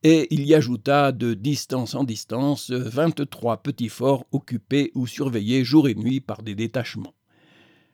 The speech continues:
De là résultait une ligne d'investissement de seize kilomètres. Sur les derrières du camp romain, et pour résister aux attaques du dehors,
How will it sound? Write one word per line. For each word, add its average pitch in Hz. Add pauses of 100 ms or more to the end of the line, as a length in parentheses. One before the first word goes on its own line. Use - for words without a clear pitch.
(140)
De 139
là 170
résultait 139
une 127
ligne 131
d'investissement 127
de 117
seize 139
kilomètres. 101 (580)
Sur 151
les 151
derrières 151
du 120
camp 127
romain, 147 (120)
et 113
pour 117
résister 127
aux 107
attaques 110
du 110
dehors, 139